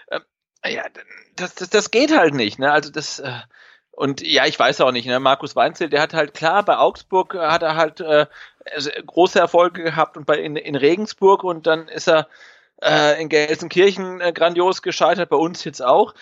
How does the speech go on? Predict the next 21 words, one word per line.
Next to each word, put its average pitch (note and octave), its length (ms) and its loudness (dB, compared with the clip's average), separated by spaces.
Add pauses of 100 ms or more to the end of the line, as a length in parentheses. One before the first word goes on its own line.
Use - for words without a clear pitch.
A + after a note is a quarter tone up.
(200)
Und, C#3 340 -6
äh, A#2+ 200 -4
ob - 160 -8
das A#2 200 -2
wirklich C#3 300 0
dann G#2+ 240 0
so, A2 500 2
ähm, G2+ 420 0 (380)
der A#2 140 2
Weisheit A#2+ 320 2
letzter A#2+ 320 0
Schluss - 300 -2
war, F#2 200 4
i-, A2+ 100 -8
i-, - 340 -12
ihn E3+ 180 -4
zu D3+ 140 0
verpflichten C#3 560 0
halt, F2+ 260 -4
ne? B2 140 2
Also A#2 320 0